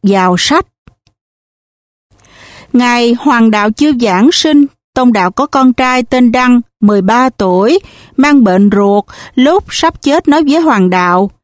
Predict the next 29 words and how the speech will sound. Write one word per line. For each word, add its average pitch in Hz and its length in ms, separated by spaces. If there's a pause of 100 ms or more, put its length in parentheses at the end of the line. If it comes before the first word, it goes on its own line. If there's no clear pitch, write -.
(320)
cháu 311 180
chết 320 360
mất, 330 180 (340)
chú 330 140
có 359 200
phương 302 360
gì 196 340 (240)
cứu 294 460
cháu? 285 440 (320)
Hoàng 240 360
đạo 202 360 (120)
bảo, 196 460 (520)
"Cháu 294 160
cứ 330 140
nhất 339 360
tâm 277 240
niệm 190 220
Phật 190 300
thời 196 200
được 202 240
giảng 208 260
sinh 302 260
tịnh 190 300
độ. 180 380 (440)
Chốn 320 300
này 208 280 (160)
là 220 180
đời 220 280
trượt 208 200